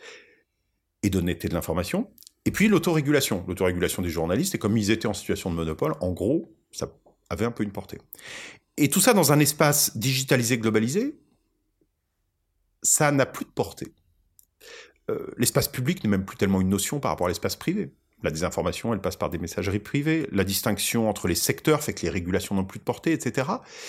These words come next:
Et donc, on se retrouve dans un système, euh, extrêmement anarchique et qui offre une espèce de prime à la malhonnêteté. Donc, comment, sans entrer dans des logiques de censure,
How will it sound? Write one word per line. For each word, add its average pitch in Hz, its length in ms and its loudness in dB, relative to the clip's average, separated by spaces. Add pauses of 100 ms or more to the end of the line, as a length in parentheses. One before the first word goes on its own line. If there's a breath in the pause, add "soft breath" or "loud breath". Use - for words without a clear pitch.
(300 loud breath)
Et 120 80 2
donc, 202 260 2 (460 loud breath)
on 139 80 2
se - 80 0
retrouve 175 260 2
dans 139 220 2
un 135 40 2
système, 147 600 4
euh, 104 580 4 (140)
extrêmement 143 380 2
anarchique - 640 -2 (840)
et 127 320 0 (240)
qui 135 220 0
offre 190 260 4
une 120 80 4
espèce 135 280 2
de 123 80 2
prime 170 320 0
à 113 300 2
la 107 100 2
malhonnêteté. 110 520 0
Donc, 98 180 -4
comment, 190 540 4 (380 loud breath)
sans 220 340 6
entrer 170 260 2
dans 123 140 2
des 110 100 2
logiques 117 300 0
de 113 80 2
censure, 147 600 0